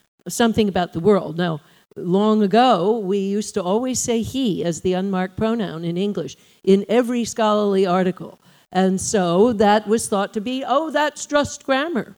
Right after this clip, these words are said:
But now in every philosophy journal, either you have he or she, or you might just use nothing but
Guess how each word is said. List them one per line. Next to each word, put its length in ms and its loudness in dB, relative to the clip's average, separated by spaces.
But 240 4
now 480 0
in 200 0
every 220 0
philosophy 540 -2
journal, 320 -2
either 240 0
you 220 4
have 280 0
he 180 0
or 100 2
she, 560 4
or 200 2
you 160 0
might 320 -2
just 260 -4
use 440 -4
nothing 300 -2
but 160 -6